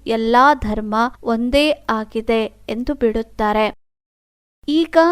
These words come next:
ನೀವು ಮಕ್ಕಳು ತಿಳಿದುಕೊಂಡಿದ್ದೀರಿ, ಬಾಬಾ ನಮಗೆ ಓದಿಸುತ್ತಿದ್ದಾರೆ.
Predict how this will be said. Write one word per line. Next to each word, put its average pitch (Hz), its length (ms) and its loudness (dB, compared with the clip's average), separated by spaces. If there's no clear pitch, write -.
ನೀವು 277 340 2
ಮಕ್ಕಳು 247 640 -2
ತಿಳಿದುಕೊಂಡಿದ್ದೀರಿ, 226 1400 -2
ಬಾಬಾ 220 640 0
ನಮಗೆ 220 640 -2
ಓದಿಸುತ್ತಿದ್ದಾರೆ. 226 1300 0